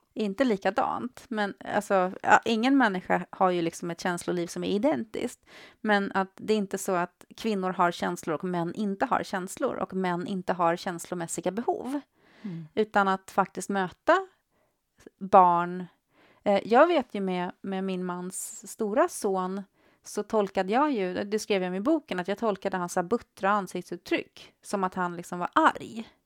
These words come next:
Speaker 1: Eh, och jag tror inte jag hade gjort det om, om han hade varit en tjej. Då tror jag att jag kanske hade levt mig in mer i hur, hur, hur kanske det känns på insidan.
Speaker 2: Du hade tolkat henne som sur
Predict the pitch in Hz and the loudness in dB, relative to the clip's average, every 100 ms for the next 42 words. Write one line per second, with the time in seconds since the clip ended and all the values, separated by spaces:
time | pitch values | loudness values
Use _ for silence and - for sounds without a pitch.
0 | _ _ _ _ _ _ - 196 190 - | _ _ _ _ _ _ -4 -2 -2 -2
1 | - 233 208 202 - 285 240 190 403 440 | 6 8 8 4 2 2 2 2 4 4
2 | 392 254 180 165 - 175 - 180 170 175 | 4 2 2 -2 -4 -4 -2 -2 -2 -6
3 | - 190 170 180 175 175 170 170 180 180 | -6 -4 -2 -4 -4 -6 -6 -6 -8 -6
4 | - - - 262 - _ _ _ _ _ | -4 -4 -4 -6 -8 _ _ _ _ _
5 | 247 254 349 285 208 180 - 190 190 185 | 0 2 2 2 4 0 0 -4 -2 -2
6 | 180 180 180 - 202 - 277 359 349 233 | 0 -2 -2 -2 -6 -2 2 2 2 0
7 | 180 170 170 214 - 220 214 - 202 - | 0 0 0 -2 -2 -6 -6 -8 -8 -2
8 | 196 185 196 185 - 202 180 - - 190 | -2 0 -2 -2 -2 -2 -4 -8 -6 -6
9 | 185 330 392 - - - _ _ - 208 | -4 -4 -4 -4 -6 -10 _ _ -12 -6
10 | 175 170 170 165 165 160 151 156 131 - | -6 -4 -6 -6 -8 -8 -8 -12 -10 -8
11 | 214 226 - | -8 -8 -18